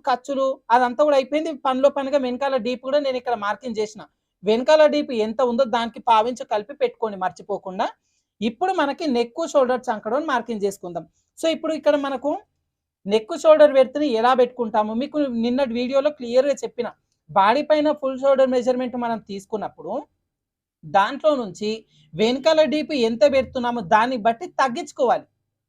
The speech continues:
ఫుల్ షోల్డర్ మెజర్‌మెంట్‌లో నుంచి తగ్గించుకుంటూ రావాలి. మనం వెనకాల డీప్ ఏ విధంగా అడ్జస్ట్‌మెంట్ చేసుకుంటున్నామో దాన్ని బట్టి. ఇప్పుడు మనకి ఇక్కడ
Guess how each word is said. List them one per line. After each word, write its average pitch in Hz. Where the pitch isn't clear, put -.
ఫుల్ 262
షోల్డర్ 311
మెజర్‌మెంట్‌లో 269
నుంచి 262
తగ్గించుకుంటూ 254
రావాలి. 233
మనం 247
వెనకాల 240
డీప్ 247
ఏ -
విధంగా 240
అడ్జస్ట్‌మెంట్ 214
చేసుకుంటున్నామో 214
దాన్ని 202
బట్టి. 190
ఇప్పుడు 320
మనకి 311
ఇక్కడ 285